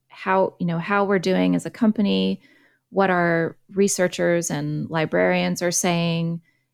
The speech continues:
you know, what's happening in universities around the world and in our markets. So it's a constant conversation to reset expectations and understand,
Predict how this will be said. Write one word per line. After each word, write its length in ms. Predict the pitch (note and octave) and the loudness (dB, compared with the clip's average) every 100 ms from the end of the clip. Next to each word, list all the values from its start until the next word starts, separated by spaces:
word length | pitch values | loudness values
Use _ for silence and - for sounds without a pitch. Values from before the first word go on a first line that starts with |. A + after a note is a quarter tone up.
| - | -6
you 80 | F3 | -2
know, 100 | D3+ | 0
what's 200 | F3+ F#3+ | 0 0
happening 420 | G#3+ E3+ - E3 | -2 -2 -2 -2
in 80 | D#3+ | -2
universities 720 | E3 E3 D#3+ D#3+ E3+ D#3+ D#3+ | -2 -4 -4 -4 -2 -2 -2
around 300 | D#3+ D#3+ D#3+ | -2 -2 -2
the 60 | |
world 640 | D#3 E3 D#3+ D#3+ D#3+ D#3+ - - | -4 -2 0 0 -2 -6 -10 -10
and 120 | E3+ D#3+ | -6 -4
in 80 | |
our 120 | D3 D3 | -4 -4
markets. 680 | D3+ D#3 - G#2+ - - - _ _ _ _ | -4 -4 -2 -4 -6 -14 -16 _ _ _ _
So 160 | - | 0
it's 140 | F#3+ - | 0 0
a 40 | |
constant 600 | - - A3 A3+ - - - _ _ | -10 -2 0 0 -4 -8 -10 _ _
conversation 1080 | - F#3 E3+ E3 - D#3+ D#3+ D#3+ D#3 D#3 D3+ _ _ - - | -4 -4 0 -2 0 0 0 -4 -4 -6 -8 _ _ -12 -4
to 420 | D#3+ D#3 D3 - _ _ _ _ _ D#3+ | -2 -2 -2 -8 _ _ _ _ _ -2
reset 480 | F#3+ G3+ - F#3+ - | 0 0 0 -2 0
expectations 1200 | E3+ - - - - G3+ G3 G#3 F#3+ F#3 F3+ - - | -4 -6 -8 -8 0 2 2 0 0 0 -4 -8 -6
and 140 | F3 | -4
understand, 960 | E3+ F3 E3+ - - E3 D#3+ D#3 D#3 D#3 | 0 0 0 -2 -2 -2 -2 -2 -4 -6